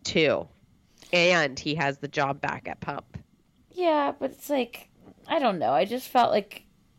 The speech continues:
Speaker 2: maybe he was gaslighting, but it just, she just was, like, so wasted. I'm like, why couldn't any of them at one point,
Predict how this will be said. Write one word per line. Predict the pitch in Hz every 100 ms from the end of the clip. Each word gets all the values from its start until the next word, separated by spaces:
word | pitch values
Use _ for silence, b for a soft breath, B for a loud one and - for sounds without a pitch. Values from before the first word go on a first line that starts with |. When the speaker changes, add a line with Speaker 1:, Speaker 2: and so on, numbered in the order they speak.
| _ _ _ _ _ -
Speaker 2:
maybe | 240 277 254 165 165
he |
was | 190 165
gaslighting, | 170 156 190 190
but | 214
it | 254 254
just, | 302 294 B B B B B B B _ -
she | - 302 311
just | 339
was, | 359
like, | 339 -
so | - 240
wasted. | 208 196 269
I'm | 269
like, | 262
why | 233 262 370
couldn't | - 523 -
any | 226 220 240
of |
them | 240 254
at | 240
one | 185 190 196
point, | - 202 214